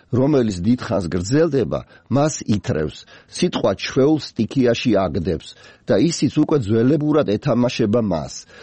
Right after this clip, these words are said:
რაღაცნაირად ადრინდელივით მხიარულად რითმავს, პოულობს კალამბურებს, ამიტომ ლექსის ინტონაციაც ხშირად მსუბუქდება. ანუ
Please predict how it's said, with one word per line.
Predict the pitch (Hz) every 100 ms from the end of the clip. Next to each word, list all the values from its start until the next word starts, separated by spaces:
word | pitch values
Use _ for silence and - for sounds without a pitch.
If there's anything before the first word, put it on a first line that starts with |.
| -
რაღაცნაირად | - 113 127 - 131 156 160 156 -
ადრინდელივით | 98 104 120 127 123 151 175 151 -
მხიარულად | 101 113 120 127 120 117 117 107
რითმავს, | 90 95 - 95 90 - - - - -
პოულობს | 139 156 160 147 135
კალამბურებს, | - 107 110 110 110 113 98 95 - - - - _
ამიტომ | 127 156 180 139 113
ლექსის | 113 135 - 107 -
ინტონაციაც | 101 110 117 139 160 - 101 78 - - _
ხშირად | - - 139 160 127
მსუბუქდება. | 120 - 104 95 - 78 64 55 - _ - _ _ 147
ანუ | 180